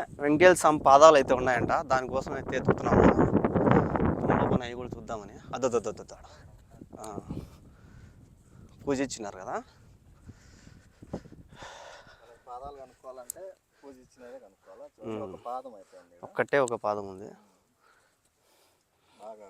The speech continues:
Speaker 2: పాదముద్ర కూడా
Speaker 1: ఉమ్, ఇదో ఏలు, ఏళ్ళు, ఐదేళ్ళు ఉన్నాయి ఇదోడ.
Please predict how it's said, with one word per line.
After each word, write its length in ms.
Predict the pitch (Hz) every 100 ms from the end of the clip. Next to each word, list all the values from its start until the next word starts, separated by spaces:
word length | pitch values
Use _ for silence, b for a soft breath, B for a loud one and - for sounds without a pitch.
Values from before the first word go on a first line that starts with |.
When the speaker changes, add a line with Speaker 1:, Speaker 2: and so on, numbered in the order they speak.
| _ 101
Speaker 2:
పాదముద్ర 480 | 107 117 117 -
కూడా 240 | 113 - -
Speaker 1:
ఉమ్, 280 | 135 131 117
ఇదో 160 | 117 139
ఏలు, 360 | 123 127 123 147 _ _ _ _ - _ _ _ _ _ -
ఏళ్ళు, 360 | 113 117 110 - -
ఐదేళ్ళు 380 | 113 120 117 104
ఉన్నాయి 200 | 92 87
ఇదోడ. 180 | 92